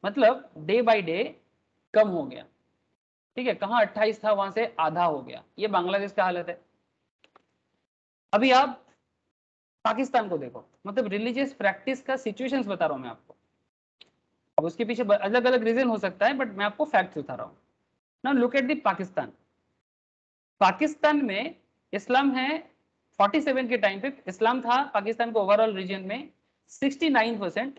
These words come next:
हिंदू थे ट्वेंटी फ़ोर, ट्वेंटी फ़ाइव परसेंट, बाकी Sikhs थे six percent, others थे वन परसेंट।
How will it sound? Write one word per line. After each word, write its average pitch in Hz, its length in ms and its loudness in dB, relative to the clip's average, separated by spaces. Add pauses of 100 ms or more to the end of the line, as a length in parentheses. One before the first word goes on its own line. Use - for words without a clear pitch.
(240)
हिंदू 226 280 2
थे 294 140 -2
ट्वेंटी 233 300 -2
फ़ोर, 254 240 2
ट्वेंटी 220 200 -2
फ़ाइव 190 260 -2
परसेंट, 185 300 -4 (560)
बाकी 202 240 2
Sikhs 277 360 -2
थे 254 80 2
six 247 260 -4
percent, 233 320 2
others 202 320 2
थे 220 60 2
वन 180 240 0
परसेंट। 131 420 -10